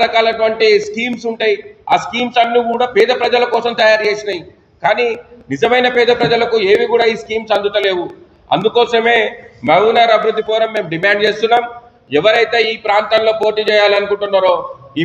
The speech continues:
ప్రాంతంలో పోటీ చేసే వ్యక్తులు కనీసం ఇక్కడ ఈ ప్రాంతానికి ఏం డెవలప్‌మెంట్ చేయాలి, మేము ఏం చేస్తాము అనే అంశాన్ని వాళ్ళు చెప్పాలి. ఒక బాండ్ పేపర్ మీద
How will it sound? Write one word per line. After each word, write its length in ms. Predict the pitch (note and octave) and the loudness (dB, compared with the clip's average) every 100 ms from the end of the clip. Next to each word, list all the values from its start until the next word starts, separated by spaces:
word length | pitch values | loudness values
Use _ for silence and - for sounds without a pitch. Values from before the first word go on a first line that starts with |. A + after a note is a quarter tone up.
| D#3+ | 0
ప్రాంతంలో 420 | F#3 G3+ A3+ A3+ A3+ | 0 2 0 0 2
పోటీ 220 | A3+ A#3+ A3+ | 2 2 2
చేసే 220 | A3+ A3+ G#3 | 2 2 2
వ్యక్తులు 340 | G3 G#3+ A#3 A#3+ A#3+ - - _ - | 0 2 4 4 2 -6 -18 _ -4
కనీసం 380 | D#3+ B3 B3 A#3+ - - - - _ _ D#3 | -2 0 0 0 -2 -14 -20 -20 _ _ -6
ఇక్కడ 220 | - A#3 G#3 - - - D3+ | 0 2 2 -2 -6 -8 -6
ఈ 20 | G3 F3+ | -4 0
ప్రాంతానికి 520 | F#3+ G#3+ A#3 A3+ A3+ F3+ | 0 0 -2 -2 -2 2
ఏం 80 | A3 A3 | 2 2
డెవలప్‌మెంట్ 480 | A#3 A#3 A3+ A3 G#3+ | 0 0 -2 -4 -2
చేయాలి, 420 | G#3+ G#3+ G#3 G#3+ G3+ - - - _ _ D#3+ | 0 2 2 2 -2 -4 -12 -20 _ _ 0
మేము 180 | G3+ E3+ F#3 | 0 2 0
ఏం 80 | A3+ | 2
చేస్తాము 440 | A3+ - A3 G#3+ A3+ G#3+ - - - D#3 | 0 0 0 2 2 0 -4 -14 -8 -2
అనే 140 | F#3+ F#3+ F3 | 0 2 0
అంశాన్ని 460 | F#3+ B3 A#3+ A#3+ A3 | 0 0 0 2 2
వాళ్ళు 240 | G#3+ G#3+ G#3 F#3 - - - - | 2 2 0 -2 -6 -16 -18 -6
చెప్పాలి. 480 | E3+ G3 A3 A3 A#3 G#3+ - - _ - | -4 2 2 4 0 -2 -8 -20 _ -8
ఒక 100 | D3 D#3+ | -6 -4
బాండ్ 260 | D3+ F#3+ A#3 A#3 | -2 0 0 0
పేపర్ 260 | A3+ A3+ | 0 0
మీద 100 | A3 | 2